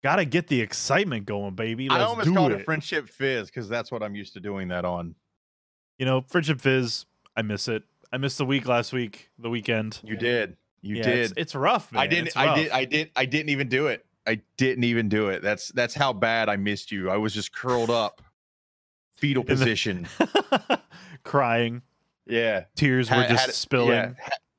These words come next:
Speaker 2: just a big old box of candy
Speaker 1: <laughs>
Speaker 2: strewn across my sheets in a, in a pile of shame.
Speaker 1: <laughs> Chocolate and put on a rom-com and cried yourself
Speaker 2: Looking
Speaker 1: to
Speaker 2: like,
Speaker 1: sleep.
Speaker 2: yeah, pretty much looking like someone didn't pick me up for prom.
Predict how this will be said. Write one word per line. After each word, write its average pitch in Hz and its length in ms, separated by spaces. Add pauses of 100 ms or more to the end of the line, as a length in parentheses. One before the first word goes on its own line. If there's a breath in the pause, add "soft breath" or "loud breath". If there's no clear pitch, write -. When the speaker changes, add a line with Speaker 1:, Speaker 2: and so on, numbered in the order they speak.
(100)
Speaker 2:
just 110 100
a 107 60
big 131 160
old 123 220
box 131 280
of 120 80
candy 107 540 (400)
Speaker 1:
<laughs> - 480
Speaker 2:
strewn 131 420
across 123 360
my 120 100
sheets 123 420
in 104 140
a, - 40
in 110 180
a 110 40
pile 110 460
of 95 100
shame. 95 540 (480)
Speaker 1:
<laughs> - 320 (960 loud breath)
Chocolate 139 580
and 110 400
put 135 160
on 120 200
a 104 220
rom-com 113 880
and 101 280
cried 113 260
yourself 110 280
Speaker 2:
Looking 123 80
Speaker 1:
to 123 80
Speaker 2:
like, 113 240
Speaker 1:
sleep. 123 140
Speaker 2:
yeah, 127 60 (220)
pretty 160 220
much 135 340
looking 123 280
like 120 160
someone 117 260
didn't 113 220
pick 139 180
me 120 80
up 117 140
for 117 80
prom. 101 560